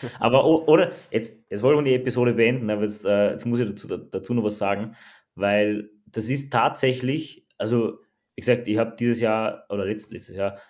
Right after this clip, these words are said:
hab ich, hab ich super, super Platzierungen erreicht.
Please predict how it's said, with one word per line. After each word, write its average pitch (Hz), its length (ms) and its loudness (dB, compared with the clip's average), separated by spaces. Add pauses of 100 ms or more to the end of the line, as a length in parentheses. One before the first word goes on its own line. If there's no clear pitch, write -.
(180)
hab 104 220 -2
ich, 110 240 2
hab 104 120 0
ich 107 360 2
super, 135 440 0
super 160 300 2
Platzierungen 127 560 0
erreicht. 107 440 0